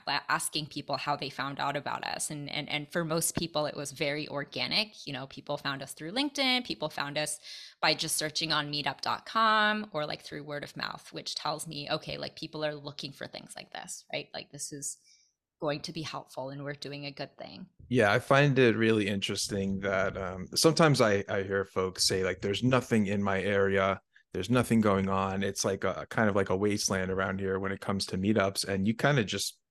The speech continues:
Speaker 2: y-, you made your own, and you saw that there was, there was a need, and there were people there who also pro-, maybe felt the same way, right? And, um, you started that yourself. So maybe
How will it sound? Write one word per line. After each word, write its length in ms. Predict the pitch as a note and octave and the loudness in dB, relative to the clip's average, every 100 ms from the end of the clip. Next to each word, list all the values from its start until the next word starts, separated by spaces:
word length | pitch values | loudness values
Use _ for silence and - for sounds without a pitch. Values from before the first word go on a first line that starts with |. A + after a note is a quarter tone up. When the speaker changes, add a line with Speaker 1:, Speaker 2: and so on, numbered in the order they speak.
| - | -20
Speaker 2:
y-, 120 | F#2+ - | -18 -4
you 120 | G#2+ | 4
made 260 | C3 C3 | 6 8
your 160 | A2 G2 | 6 6
own, 360 | A#2+ C#3+ F#2+ F#2 | 6 6 4 0
and 400 | G2 G2+ F#2+ F#2+ - _ _ _ - | 0 2 2 0 -4 _ _ _ -2
you 200 | A2 A2+ | 2 4
saw 600 | - - B2+ B2+ A2+ A2 - | 4 6 6 8 6 4 0
that 240 | G2+ F#2 | -4 -2
there 200 | G#2+ G2 | 0 2
was, 360 | G2 F#2+ G2 F#2 | 2 2 0 -4
there 160 | G2+ | -2
was 160 | G2 F#2+ | -2 0
a 60 | F#2+ | 0
need, 440 | G2 A#2+ A2+ F#2+ | 2 6 6 4
and 400 | F2 F#2+ F2+ F2+ - | 0 -2 -2 -4 -4
there 180 | G2+ | 0
were 100 | F#2+ | 0
people 380 | F2+ - A#2 G#2+ | 0 -2 0 2
there 160 | F#2+ F2+ | 2 2
who 160 | F#2 | 0
also 680 | - F#2 F#2+ - F#2 F#2 F#2 - - _ _ _ _ - | 0 2 2 2 2 2 0 -8 -20 _ _ _ _ -8
pro-, 140 | - - | -6 0
maybe 440 | G#2+ G#2+ B2+ G#2+ | 6 8 8 8
felt 260 | G#2 A2+ G#2+ | 6 4 2
the 80 | G2 | 2
same 300 | - G2+ G2+ | 4 2 6
way, 320 | C#3+ G#2+ - _ F#2+ | 6 6 2 _ -2
right? 240 | G2 G#2 | 0 0
And, 380 | G2 F#2+ F#2+ F#2 | 0 0 0 2
um, 320 | F#2+ F#2+ F#2+ | 2 2 -2
you 120 | G2+ | -4
started 360 | F#2+ - F#2 F#2+ | -2 0 2 2
that 160 | G2 F#2 | 2 2
yourself. 380 | F2+ A2+ A2+ | 2 2 2
So 100 | - | 2
maybe 440 | G2 G#2 G#2+ G2+ | 0 0 2 2